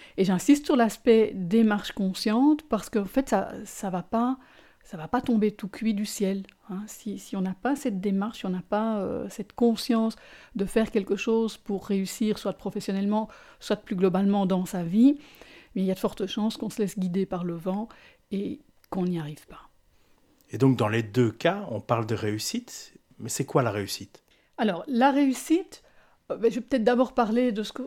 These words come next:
Speaker 1: ce qu'on pourrait utiliser comme critère de réussite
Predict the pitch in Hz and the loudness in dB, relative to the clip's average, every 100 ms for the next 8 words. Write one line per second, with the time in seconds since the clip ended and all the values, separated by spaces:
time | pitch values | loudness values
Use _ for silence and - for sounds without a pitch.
0 | 302 - 233 - 240 208 226 208 - 214 | -12 -12 -10 -6 -4 0 2 0 -2 -4
1 | 196 226 220 202 190 202 214 208 196 196 | -2 -2 -2 -4 -4 -6 -4 -2 -2 -2
2 | 202 196 - 240 | -4 -4 -4 -4